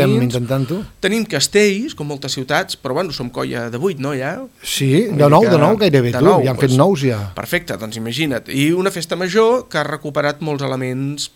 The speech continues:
Speaker 1: potents de, de cultura.
Speaker 2: Deixa'm fer un incís. I això es pot vendre?
Speaker 1: Clar, bueno, la pregunta és, em,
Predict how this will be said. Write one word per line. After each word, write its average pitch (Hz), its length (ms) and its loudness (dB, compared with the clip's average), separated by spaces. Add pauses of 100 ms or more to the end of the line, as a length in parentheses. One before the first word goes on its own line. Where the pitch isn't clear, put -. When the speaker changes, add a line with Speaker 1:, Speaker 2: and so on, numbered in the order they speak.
(240)
Speaker 1:
potents 143 580 -2
de, 135 80 -2 (160)
de 139 180 -4
cultura. 120 360 -6
Speaker 2:
Deixa'm 180 180 4
fer 196 80 4
un 190 80 4
incís. 147 420 -2
I 156 140 0
això 190 100 2
es - 80 0
pot 214 240 2
vendre? 135 380 2 (560)
Speaker 1:
Clar, 220 300 2 (180)
bueno, 196 320 2
la 170 120 0
pregunta 196 380 0
és, 170 380 2 (100)
em, 156 460 0